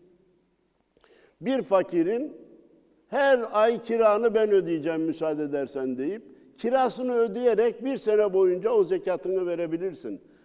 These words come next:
Ama her ayı ödediğinde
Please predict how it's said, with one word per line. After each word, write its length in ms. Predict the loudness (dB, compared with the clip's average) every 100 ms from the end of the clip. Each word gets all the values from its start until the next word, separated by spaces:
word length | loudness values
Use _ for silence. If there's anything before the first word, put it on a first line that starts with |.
| _ -6
Ama 500 | -2 2 2 2 -4 -20 -20 _ _ _
her 380 | -4 -2 0 -4 -4
ayı 300 | 0 0 0
ödediğinde 1040 | 0 2 2 0 -2 -2 -2 -2 -4 -6